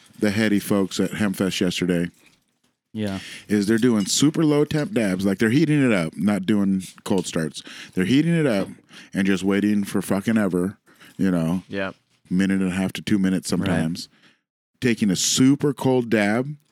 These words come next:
Speaker 1: that they're just getting a mass amount of terps and just tasting the flavor of the actual
Speaker 2: Yeah.
Speaker 1: weed and everything. And then it's a huge puddle in there. And then they're
Speaker 2: They clean it
Speaker 3: Then
Speaker 2: up.
Speaker 1: and then they heat, hit, you know, they're
Speaker 3: Then
Speaker 1: hitting it
Speaker 3: they're
Speaker 1: with the torch
Speaker 3: reheating it.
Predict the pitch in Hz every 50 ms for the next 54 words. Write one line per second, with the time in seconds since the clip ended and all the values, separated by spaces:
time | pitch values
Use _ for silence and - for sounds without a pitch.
0 | _ - _ _ - - _ - 104 101 95 104 95 90 98 - - 110 101 101
1 | 95 92 85 87 90 92 90 92 101 101 - 110 104 101 98 95 87 - - 101
2 | 95 98 95 - 98 90 - 85 - - - 101 92 - - 95 87 90 87 -
3 | - - 85 - - - 95 92 92 87 98 98 87 82 82 - 87 92 87 -
4 | - - 95 92 92 90 85 80 - - - - 113 110 104 98 95 95 95 101
5 | 107 104 110 110 107 98 98 104 107 117 110 - 131 135 139 147 147 - - -
6 | - - - - 98 104 113 113 107 98 - - - - 131 131 123 113 - -
7 | 127 131 131 127 113 107 95 95 92 90 87 - - - - - - 95 101 107
8 | 104 98 95 92 90 87 78 - _ _ - 107 - - - 104 92 90 90 104
9 | 104 104 - - 110 104 107 101 101 98 95 90 85 107 107 98 - - 113 113
10 | 104 - 90 101 101 98 92 92 98 107 113 101 104 101 98 98 104 98 - 113
11 | 117 104 92 95 101